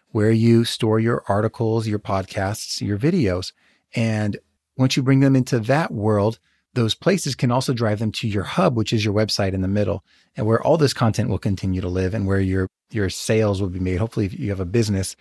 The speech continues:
you have something that you're trying to create or change out there in the world or sell, all that's gonna be living on your website, and it's gonna be funneled to you through all these places.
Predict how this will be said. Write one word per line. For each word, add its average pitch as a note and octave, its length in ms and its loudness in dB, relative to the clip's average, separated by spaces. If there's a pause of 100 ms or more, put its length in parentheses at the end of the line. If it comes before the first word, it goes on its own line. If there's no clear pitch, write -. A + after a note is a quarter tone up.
(340)
you A2 120 2
have G2+ 140 0
something A#2+ 340 2
that - 120 -4
you're G#2 100 -2
trying A2 240 -2
to G#2+ 160 -4
create A2+ 460 -2
or G#2 100 -4
change A2+ 500 0 (360)
out G2+ 140 -4
there G#2+ 100 0
in G2+ 60 -2
the G2 80 -2
world G2 280 -2
or F#2 80 -2
sell, B2+ 400 2 (420)
all D3+ 160 4
that's D#3 220 2
gonna B2+ 180 2
be A#2 140 2
living A2 240 2
on G#2 80 0
your G2+ 100 -2
website, A2 460 0 (140)
and G#2+ 160 0
it's G2 100 -4
gonna A#2 140 0
be G#2+ 180 -2 (160)
funneled C3+ 540 2
to A#2 140 -2
you A2 120 2
through B2+ 300 0
all A#2 140 6
these G#2+ 180 -2
places. A2+ 560 -4